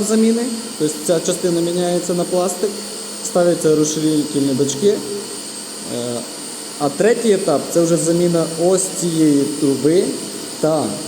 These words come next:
ремонт насосної станції. На сьогоднішній день працює тільки оцей насос один, е,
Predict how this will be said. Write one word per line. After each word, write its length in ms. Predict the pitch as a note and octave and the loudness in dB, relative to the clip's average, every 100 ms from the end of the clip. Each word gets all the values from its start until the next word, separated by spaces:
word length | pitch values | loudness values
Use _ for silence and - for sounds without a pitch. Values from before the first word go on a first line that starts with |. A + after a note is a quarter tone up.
| - C3 C#3+ | -10 -2 2
ремонт 420 | D3+ E3+ G3 F#3 - - C3+ | 2 2 2 0 -4 -6 -4
насосної 440 | C#3 F3 - D#3+ | -2 -2 -2 -2
станції. 480 | D3 C#3 A#2 G#2 A2+ | 0 -2 -2 -2 -2
На 60 | |
сьогоднішній 440 | B2 G3 A3 G3+ E3+ | 2 2 2 0 0
день 200 | F#3+ G#3 | 0 0
працює 360 | F#3 D#3+ G#3+ G3+ | 0 0 4 2
тільки 380 | - G3 - E3+ - - - - - D#3 | 4 0 2 -2 -2 -10 -12 -12 -6 0
оцей 360 | F3 F3+ F3 | 0 2 2
насос 380 | D3+ C#3+ D3+ D#3+ D3+ - | 2 0 2 0 0 -2
один, 240 | D3 | 2
е, 60 | D3 | 2